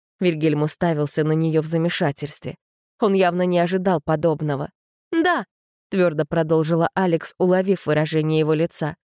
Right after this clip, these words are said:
«Это правда. В момент принятия православия я должна буду трижды плюнуть, чтобы официально отречься от лютеранства. Я не могу этого сделать,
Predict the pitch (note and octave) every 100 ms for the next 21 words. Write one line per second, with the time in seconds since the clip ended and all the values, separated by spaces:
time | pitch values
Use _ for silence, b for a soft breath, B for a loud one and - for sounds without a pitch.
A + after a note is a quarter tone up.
0 | _ _ _ - D#4+ D#4 D4+ D4+ A#3+ F#3
1 | F3 B B E4+ D#4 C#4+ C#4 A#3+ C4 B3+
2 | B3+ C4+ A#3 B3+ B3 B3 C#4 C#4+ A3+ A3
3 | A#3 A#3+ A#3 C4 A3+ A#3+ A#3 B3+ B3 G#3
4 | A3+ C4+ D4 A#3+ - C4 A#3+ B3 A#3 C#4
5 | C4 A#3+ A#3 C4 C4 - B3+ A#3+ A#3+ D4+
6 | D4 A#3+ G3 G3 F#3+ B B B E4 D4+
7 | D4+ D4+ D4 C#4+ A#3+ A#3+ B3 A3 A#3+ G3+
8 | -